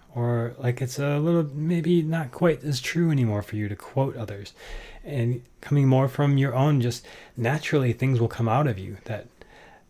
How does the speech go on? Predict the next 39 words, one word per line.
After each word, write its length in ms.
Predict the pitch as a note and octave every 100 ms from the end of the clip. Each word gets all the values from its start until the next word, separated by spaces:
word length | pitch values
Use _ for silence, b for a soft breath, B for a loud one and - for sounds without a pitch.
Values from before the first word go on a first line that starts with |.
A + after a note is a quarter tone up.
| -
are 100 | G#2+
quote-worthy 760 | - - C#3+ C#3+ A2 A2 A2+ A2 -
in 160 | - A#2+
them, 200 | A2+ A2
in 140 | A#2
themselves. 560 | B2 G#2+ C3+ A#2+ G#2 - - - - _ B B B B B B A#2+
Uh, 160 | A#2 B2+
there's 180 | B2+
a, 160 | C3 B2+
there's 220 | C3 C3
a 80 | C3
phrase 480 | - E3 E3 F3+ F3
in 640 | C#3 C3 B2 A#2+ A#2 A2+ B B B
the 140 | A#2 A#2+
work 260 | B2 B2
of 80 | B2
Joseph 420 | G2+ C3 B2+ A#2
Campbell 600 | - - C3 A#2 G2+ A2+ b b b b b
that 220 | G#2+ G#2
I 100 | G#2+
love. 280 | A2 A#2 A#2
He 60 | A#2+
talks 300 | A#2+ A#2 -
about 180 | A2+
mythology 840 | A2 G2+ A#2 A2+ A#2+ A#2 A#2 A#2+ A#2+ B B B -
and 140 | G2+
the 100 | G2+
idea 300 | G#2+ G#2+ A2
of 80 | G#2
a 60 | G2
monomyth, 640 | G#2 A#2+ A#2+ A#2 A#2+ -
that 120 | G2
all 440 | A2+ B2 B2+ B2+ B B B
great 260 | - B2+ B2+
stories 540 | - B2 A#2+ A#2+ A#2+
and 80 | A2
mythologies 680 | G#2+ - G#2+ A2+ G#2+ A2 G#2+
have 240 | - G#2
a, 160 | G2